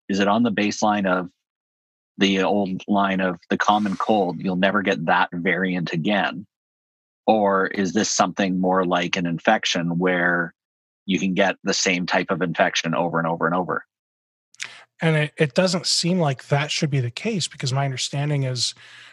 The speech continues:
Speaker 2: and this, this is great, like, we got two non-scientists talking <laughs> science right now. Uh,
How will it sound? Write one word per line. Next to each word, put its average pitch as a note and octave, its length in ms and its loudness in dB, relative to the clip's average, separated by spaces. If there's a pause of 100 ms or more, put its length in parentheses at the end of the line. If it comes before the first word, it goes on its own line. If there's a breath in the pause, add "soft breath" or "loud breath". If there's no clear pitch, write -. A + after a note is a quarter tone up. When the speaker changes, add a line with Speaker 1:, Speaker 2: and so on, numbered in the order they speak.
Speaker 2:
and D3+ 100 4
this, C3 200 0
this C3+ 180 0
is A#2+ 100 -6
great, A#2+ 320 -6
like, A#2+ 140 -8
we B2+ 80 -4
got B2 200 -2
two - 120 -2
non-scientists B2 960 0
talking A#2+ 340 -2
<laughs> - 20 -10
science - 520 0
right D#3 240 -8
now. D3 300 -4 (580 loud breath)
Uh, B2+ 460 2